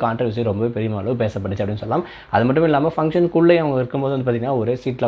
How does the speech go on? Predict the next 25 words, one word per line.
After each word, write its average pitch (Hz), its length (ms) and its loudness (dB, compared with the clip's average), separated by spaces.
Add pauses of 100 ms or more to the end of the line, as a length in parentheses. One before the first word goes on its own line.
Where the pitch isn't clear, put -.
உட்கார 117 240 0
கிடையாது, 107 260 0
தனித்தனியா 113 360 0
தான் 120 100 2
இருந்தாங்க. 107 260 -2 (400)
அதுக்கப்புறம் 175 460 6
ரொம்ப 135 200 2
கட்டாயப்படுத்தி 127 520 0
பார்த்தீங்கன்னா, 117 260 -2
இவங்க 117 140 0
ரெண்டு 101 140 -2
பேரும் 113 200 0
ஒண்ணா 98 240 -2
உட்காந்துருந்தாங்க. 107 680 -2
அதுக்கப்புறம் 123 360 0
இவங்க 123 140 0
வந்து 104 220 -2
கல்யாணத்துல 101 340 -2 (100)
இருந்தாங்க, 104 380 -2
பெருசா 117 320 -2
பேசிக்க 117 380 0
கிடையாது 98 200 2
அப்படின்னு 101 200 -2
சொல்லிட்டு 104 200 -2 (360)
பல 208 140 8